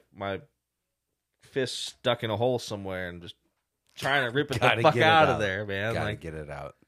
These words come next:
Speaker 2: I, I
Speaker 1: ugh.
Speaker 2: don't know. I don't even know how that happens.
Speaker 1: That's terrible. And <laughs> so towards the end of the captivity, he tried to feed him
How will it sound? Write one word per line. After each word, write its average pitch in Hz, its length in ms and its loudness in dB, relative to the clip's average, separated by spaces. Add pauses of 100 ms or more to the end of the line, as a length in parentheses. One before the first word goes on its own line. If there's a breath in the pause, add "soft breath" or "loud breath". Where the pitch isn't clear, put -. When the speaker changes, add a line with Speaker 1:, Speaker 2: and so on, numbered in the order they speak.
(280)
Speaker 2:
I, 113 80 -4
I 127 280 2
Speaker 1:
ugh. 135 60 -2
Speaker 2:
don't 117 320 -6
know. 123 440 -8 (500)
I 101 60 -12
don't 135 200 -8
even 123 160 -6
know 98 100 -8
how 82 180 -10
that 69 160 -12
happens. 76 600 -16 (880)
Speaker 1:
That's 107 280 -14
terrible. 85 540 -8
And 90 140 -12 (140)
<laughs> - 580 -20
so 110 160 -6
towards 131 460 -6
the 120 160 -8
end 117 180 -6
of 104 100 -8
the 104 80 -10
captivity, 90 760 -6
he 87 80 -12
tried 90 380 -6
to 85 40 -10
feed 98 360 -12
him 90 360 -12